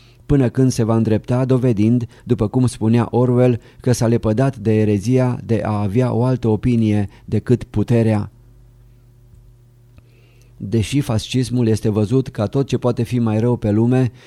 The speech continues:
nu același lucru s-a petrecut în cultura occidentală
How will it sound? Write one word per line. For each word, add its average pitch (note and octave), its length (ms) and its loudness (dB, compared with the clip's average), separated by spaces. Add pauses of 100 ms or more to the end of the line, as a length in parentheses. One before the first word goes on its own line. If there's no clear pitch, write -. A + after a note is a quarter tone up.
(140)
nu B2+ 160 0
același B2+ 480 0
lucru C3 240 0
s-a G#2+ 140 -2
petrecut A2+ 440 -2
în A#2 140 0
cultura A#2+ 400 0
occidentală A#2+ 840 0